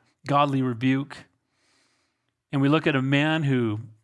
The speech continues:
faithfully served you, but like so many of us, well, truly all of us, had a moment where he wavered, a moment where he listened to what men said instead of what you said. But we're thankful to see that, Lord, you're a forgiving God, a gracious God, and a merciful God, and you're a God of second,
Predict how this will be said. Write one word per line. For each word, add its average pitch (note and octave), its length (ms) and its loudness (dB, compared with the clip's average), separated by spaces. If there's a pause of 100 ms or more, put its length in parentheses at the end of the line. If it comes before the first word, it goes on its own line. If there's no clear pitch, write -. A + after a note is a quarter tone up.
(120)
faithfully D#3+ 500 2
served D3+ 480 -2
you, D#3+ 200 0
but C#3 140 -4
like B2+ 200 0
so D3 240 -4
many D3 240 0
of C#3 100 -2
us, D3 220 -4
well, A#2+ 180 -6
truly D#3+ 380 -2
all D#3 220 0
of A#2+ 100 -4
us, - 380 -10 (640)
had C#3 160 0
a C#3 40 2
moment D3+ 460 0
where C#3 220 0
he C3 420 -4 (160)
wavered, C3 500 -4 (720)
a B2+ 40 -6
moment D#3 360 2
where D3+ 160 0
he C3+ 200 0
listened C#3 420 0
to C#3+ 100 -6
what C3+ 160 -2
men C#3 280 0
said A#2+ 280 -4
instead A#2+ 280 -4
of B2+ 80 -2
what C3+ 160 -4
you C3 180 -2
said. A#2+ 380 -10 (600)
But C#3 80 0
we're C#3+ 100 2
thankful D#3 380 -2
to C#3+ 100 0
see D#3 280 2
that, D3+ 160 -4
Lord, C#3+ 260 -2
you're C#3+ 100 0
a - 20 -2
forgiving C#3 480 -2
God, C#3+ 320 0
a C3+ 40 -6
gracious C3 460 -4
God, C#3+ 200 -2
and C3+ 80 -4
a A#2+ 40 -4
merciful B2+ 520 -6
God, B2 260 -4
and B2 100 -8
you're B2 120 -4
a A#2 40 -8
God C3 240 -2
of A#2+ 120 -8
second, C3+ 540 -4